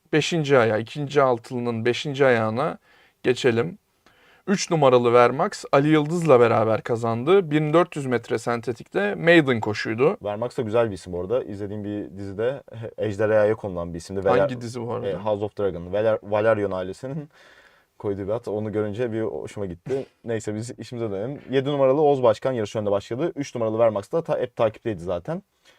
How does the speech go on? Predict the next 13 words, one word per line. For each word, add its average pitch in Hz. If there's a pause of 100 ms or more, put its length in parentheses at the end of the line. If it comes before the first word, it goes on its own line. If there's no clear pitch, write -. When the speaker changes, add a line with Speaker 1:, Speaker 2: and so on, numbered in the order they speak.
(240)
Speaker 2:
E, 98
son 131
binde, 143
son 131
bine 135
gelinirken 117
dokuz 117
numaralı 120
Redatif 104 (140)
ikinciliği 92
alacak 90
o 92
noktada. 95